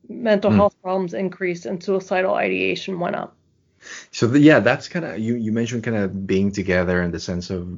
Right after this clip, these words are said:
Speaker 2: belongingness. And I was wondering, this is obviously your area of e-, expertise. And I was wondering if maybe you can talk a little bit about, uh, Thomas Joiner's, um, theory regarding suicide. You're,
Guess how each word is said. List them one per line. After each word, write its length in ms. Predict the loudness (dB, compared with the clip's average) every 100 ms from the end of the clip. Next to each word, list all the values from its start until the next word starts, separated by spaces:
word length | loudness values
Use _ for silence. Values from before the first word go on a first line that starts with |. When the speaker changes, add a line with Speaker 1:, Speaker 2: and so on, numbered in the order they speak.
| -6
Speaker 2:
belongingness. 580 | -4 -2 0 0 -2 -2
And 100 | -4
I 160 | -2
was 180 | 0 2
wondering, 460 | 2 4 2 0 -4 -18 -20 -20 _
this 180 | -2 -2
is 180 | -4 -2
obviously 520 | 0 0 0 0 0
your 300 | -2 -2 0
area 260 | 0 0
of 100 | -2
e-, 140 | -4 -6 -8
expertise. 680 | -12 -6 -6 -4 -4 -2 -2
And 520 | -2 0 2 2 0 -4 -18 -20 -2
I 60 |
was 180 | 2 4
wondering 260 | 4 4 2
if 100 | 4
maybe 180 | 4 4
you 60 |
can 160 | 2 -2
talk 180 | -2 0
a 60 |
little 180 | 0 0
bit 80 | 0
about, 480 | 2 0 0 -4 -10
uh, 320 | -6 -4 -4 -4
Thomas 300 | -6 -6 -4
Joiner's, 760 | -2 -2 -4 -4 -4 -6 -10 -10
um, 420 | -6 -6 -6 -8
theory 440 | -14 0 4 6 4
regarding 360 | 2 0 -2
suicide. 280 | -4 -4 0
You're, 300 | 4 4 2